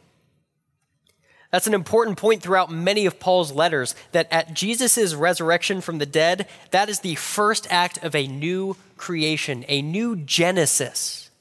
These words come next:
All things are being made new in Christ. Our bodies, our relationships, the way we live and think, even the world itself will be made new.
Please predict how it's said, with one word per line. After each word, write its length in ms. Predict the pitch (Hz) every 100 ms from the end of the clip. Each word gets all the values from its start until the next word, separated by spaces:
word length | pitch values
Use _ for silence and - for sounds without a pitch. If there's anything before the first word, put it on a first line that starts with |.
| _ _ _ _ _ _ _ _ _ _ _ _ _ _ _ _ _ _ -
All 200 | 185 208
things 320 | 208 180 160
are 80 | 151
being 320 | 147 147 139
made 260 | 131 135 131
new 300 | 131 127 -
in 140 | 120
Christ. 500 | 113 117 120 117 - -
Our 140 | 120
bodies, 840 | 120 - 151 156 160 151 - - - _ _ _ _ _ _
our 100 | 139
relationships, 880 | 120 127 131 147 - 147 - 156 -
the 140 | - 135
way 200 | 135 143
we 160 | 131
live 540 | 123 135 160 160 156 - - -
and 180 | 135 120
think, 380 | - 160 151 -
even 380 | 196 185 190
the 80 | 160
world 640 | 147 139 151 180 196 202 196 -
itself 920 | 156 - - 165 147 123 - - - _ _ _ _ -
will 160 | 143
be 220 | 135 143 151
made 300 | 139 135 127
new. 360 | 123 117 120